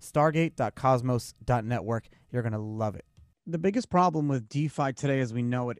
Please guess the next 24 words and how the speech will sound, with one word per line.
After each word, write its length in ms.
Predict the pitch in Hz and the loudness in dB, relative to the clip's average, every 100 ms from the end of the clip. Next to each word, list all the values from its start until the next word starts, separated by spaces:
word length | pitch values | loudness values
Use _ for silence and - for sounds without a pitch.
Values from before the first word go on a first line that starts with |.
| - | -10
is 300 | 135 131 120 | -10 -8 -4
there 160 | 151 | -4
are 40 | 151 | -4
simply 360 | - 240 254 | -4 -4 0
no 260 | 185 139 131 | 2 4 2
aggregators 760 | - 139 139 123 131 127 127 117 | 2 0 0 -2 0 0 0 -2
or 160 | 110 | -4
way 220 | 120 131 147 | -2 -2 -2
to 80 | |
bring 280 | 127 127 127 - | -4 -6 -6 -4
all 240 | 131 160 | -2 0
of 200 | 185 127 | -2 -2
this 180 | 127 117 | -4 -2
information 720 | 135 - 123 123 120 147 139 | -4 -2 2 2 0 0 0
and 280 | - 113 107 | 0 -4 0
data 360 | - 165 147 117 | 2 4 4 2
together 640 | - 107 151 185 139 123 | -4 -2 2 4 4 2
so 120 | - | -2
we 120 | 123 | -6
can 160 | 123 127 | -4 -4
trade 280 | - 143 156 | 0 2 4
off 240 | 123 113 | 2 2
of 140 | 113 110 | -2 -2
it. 160 | 117 | -4